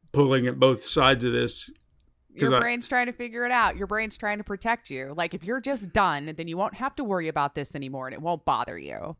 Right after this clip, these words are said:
Speaker 2: But you enjoy creating content, so you know you're gonna feel horrible if you just give it up altogether and don't try. So your brain's trying to protect you, but fighting itself.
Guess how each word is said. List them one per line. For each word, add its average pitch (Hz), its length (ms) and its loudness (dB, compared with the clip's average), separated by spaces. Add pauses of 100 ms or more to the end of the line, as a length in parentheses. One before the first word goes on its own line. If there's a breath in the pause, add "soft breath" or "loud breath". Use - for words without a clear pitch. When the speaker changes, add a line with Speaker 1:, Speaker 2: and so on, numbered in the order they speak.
Speaker 2:
But 220 360 0
you 180 180 -14
enjoy 170 360 -10
creating 165 380 -10
content, 208 480 -6
so 175 100 -14
you 165 100 -12
know 226 140 -4
you're 285 160 -4
gonna 185 160 -4
feel 147 260 -6
horrible 170 440 -4
if 160 100 -12
you 156 80 -10
just - 180 -10
give 208 140 -8
it 185 60 -4
up 165 160 -4
altogether 151 600 -4
and 135 120 -8
don't 143 180 -6
try. 147 140 -6 (340 soft breath)
So 160 560 0 (140)
your 175 160 -6
brain's 240 340 -2
trying 220 200 0
to 190 60 -6
protect 247 460 -2
you, 190 100 -8
but 175 300 -8
fighting 185 360 4
itself. - 680 -10